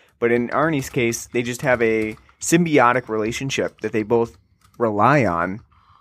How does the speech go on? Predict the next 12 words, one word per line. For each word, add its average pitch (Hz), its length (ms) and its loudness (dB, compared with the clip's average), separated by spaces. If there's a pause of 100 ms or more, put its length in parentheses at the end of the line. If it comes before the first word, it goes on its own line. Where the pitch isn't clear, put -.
(600)
And 113 460 2
at 117 160 -6
this 123 160 -2
point, 127 420 -2 (420)
you 127 80 -6
know, 113 180 0 (560)
it 156 240 2
is 180 280 6
almost 147 460 2
as 120 140 -6
much 117 340 -4
Cr-, - 140 -14